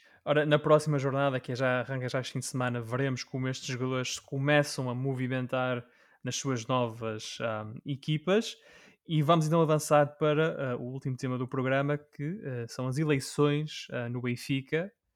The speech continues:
As eleições estão marcadas para nove de outubro. O Clube da Luz, ah, vai a votos mais cedo, após a demissão de Luís Filipe Vieira na sequência da sua detenção no âmbito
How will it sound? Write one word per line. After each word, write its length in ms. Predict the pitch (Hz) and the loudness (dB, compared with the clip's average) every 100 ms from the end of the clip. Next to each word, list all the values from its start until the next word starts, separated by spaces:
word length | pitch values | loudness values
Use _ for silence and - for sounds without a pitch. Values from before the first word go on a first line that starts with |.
| _ _ _ _ | _ _ _ _
As 100 | 120 | 0
eleições 280 | 143 147 151 | 2 4 2
estão 160 | 143 | 2
marcadas 440 | 143 135 143 135 135 | 2 2 2 2 0
para 240 | - 135 | 0 2
nove 600 | 131 131 143 156 151 120 | 2 0 4 4 4 0
de 100 | 131 | -4
outubro. 720 | 127 123 - 156 139 151 226 - _ _ _ - | -4 -4 -2 -2 0 -2 -4 -8 _ _ _ -12
O 120 | 135 | -6
Clube 280 | - 160 147 | 2 4 6
da 60 | |
Luz, 640 | 151 143 156 156 147 123 - | 6 4 2 2 0 -2 0
ah, 260 | 131 131 | 0 0
vai 200 | 131 143 | 4 6
a 20 | |
votos 300 | 139 147 143 | 6 4 4
mais 240 | 151 143 - - | 2 2 2 0
cedo, 300 | 180 220 202 | 4 4 4
após 320 | 143 - 139 | 0 2 2
a 60 | 135 | 0
demissão 480 | 135 131 - 143 131 | -4 -4 0 0 0
de 40 | |
Luís 180 | 131 135 | -4 -6
Filipe 220 | 147 123 | -8 -6
Vieira 180 | 135 135 | -4 -2
na 140 | 131 131 | -4 -6
sequência 720 | - - 139 151 180 165 143 | -8 -6 0 2 0 0 -2
da 100 | 135 | -4
sua 180 | - 131 | -4 -6
detenção 440 | - 127 - 131 | -6 -6 -2 -2
no 180 | 123 135 | 0 0
âmbito 360 | 131 123 110 | 0 -2 -6